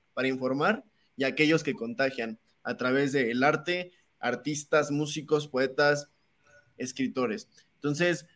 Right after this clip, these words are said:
pues justamente es más como, yo cre-, yo, yo lo diría como un llamado a que todas esas personas que, que tienen ahí algo dentro, aún así no estén muy politizados o sí lo estén,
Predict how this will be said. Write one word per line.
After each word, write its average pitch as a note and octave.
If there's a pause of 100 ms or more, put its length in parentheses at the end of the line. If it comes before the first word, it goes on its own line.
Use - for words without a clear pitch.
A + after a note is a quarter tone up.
(100)
pues C#3+
justamente E3+
es D#3
más D#3+
como, C3+
yo C3
cre-, C3+
yo, C#3
yo C#3
lo C#3+
diría C3+
como C3+
un C#3+
llamado C#3+
a C3
que B2
todas C#3
esas D3+
personas C3+
que, A2+ (360)
que C3
tienen D3+
ahí C#3+
algo D3+
dentro, D3
aún D3
así C#3+
no D3
estén C#3+
muy D3+
politizados C#3
o B2
sí D3
lo D3
estén, D3